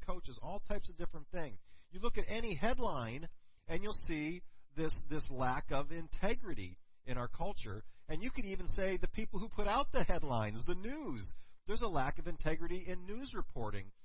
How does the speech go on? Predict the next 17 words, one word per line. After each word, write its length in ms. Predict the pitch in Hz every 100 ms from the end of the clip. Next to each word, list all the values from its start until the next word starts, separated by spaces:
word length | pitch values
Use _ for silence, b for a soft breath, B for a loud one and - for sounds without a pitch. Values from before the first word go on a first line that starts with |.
| b b
as 140 | 143 147
well. 400 | 202 226 - 73 - - - _ _ _ _ b b b b -
Uh, 320 | - 107 98 - - 160
when 180 | 156 151
we 240 | 262 294
look 260 | 254 240 -
at, 320 | 156 139 139 - - - - - _
um, 300 | 120 110 113 - -
our 220 | 143 151
own 240 | 175 196 135
lives 560 | 92 87 92 107 - - - -
as 300 | 110 110 - - - -
people 280 | 160 -
who 120 | 139 147
are 100 | 123
trying 340 | - 139 139
to 60 | 160